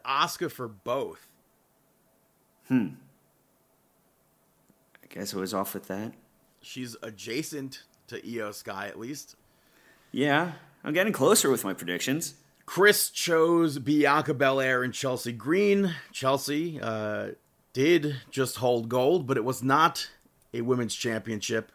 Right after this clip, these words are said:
Speaker 1: Maybe in twenty twenty-four.
Speaker 2: We can only hope.
Speaker 1: And then our predictions for the Royal Rumble, I chose,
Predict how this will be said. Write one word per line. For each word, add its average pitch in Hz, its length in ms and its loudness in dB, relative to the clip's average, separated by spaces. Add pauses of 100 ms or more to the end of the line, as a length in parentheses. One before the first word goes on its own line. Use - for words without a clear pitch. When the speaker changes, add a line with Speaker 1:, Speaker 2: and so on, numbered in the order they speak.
Speaker 1:
Maybe 165 440 8
in 156 120 -2
twenty 156 260 -2
twenty-four. 139 680 -4 (1300)
Speaker 2:
We 101 120 -6
can 95 220 -8
only 117 360 0
hope. 95 360 -6 (760)
Speaker 1:
And 151 160 10
then 180 160 8
our 156 240 6
predictions 160 680 2
for 147 360 6
the 135 100 4
Royal 139 380 6
Rumble, 190 560 8
I 170 300 6
chose, 151 1000 2